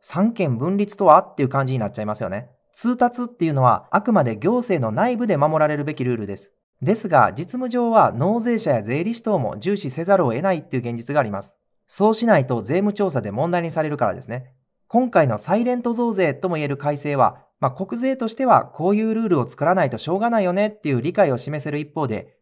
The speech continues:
これを認めて受け入れてしまうと、どこまでも勝手に増税されていくのではっていう懸念も抱かざるを得ません。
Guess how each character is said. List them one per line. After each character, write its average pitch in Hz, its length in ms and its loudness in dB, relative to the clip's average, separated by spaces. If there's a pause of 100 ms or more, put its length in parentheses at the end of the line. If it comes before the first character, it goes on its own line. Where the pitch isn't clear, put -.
(160)
こ 190 140 -4
れ 240 120 2
を 247 100 -2
認 254 200 -6
め 233 120 -2
て 175 80 -4
受 135 120 -2
け 147 80 -4
入 143 40 0
れ 143 80 -2
て 139 100 -6
し 156 100 -8
ま 151 120 0
う 139 80 -4
と、 123 240 -4
ど 110 120 -8
こ 139 100 -6
ま 175 140 2
で 277 80 -4
も 240 120 -2
勝 208 180 -4
手 226 120 -6
に 220 120 -2
増 196 180 0
税 214 160 -2
さ 220 120 -2
れ 220 80 0
て 214 100 -2
い 214 60 0
く 214 80 -6
の 202 100 0
で 175 100 0
は 175 140 4
っ - 180 -6
て 156 80 -4
い 143 40 2
う 127 60 2
懸 127 140 -4
念 160 180 -2
も 131 80 -2
抱 143 160 -2
か 160 100 -2
ざ 156 120 -2
る 151 60 -2
を 147 40 -2
得 117 100 -2
ま - 80 -4
せ 98 140 -8
ん。 - 120 -12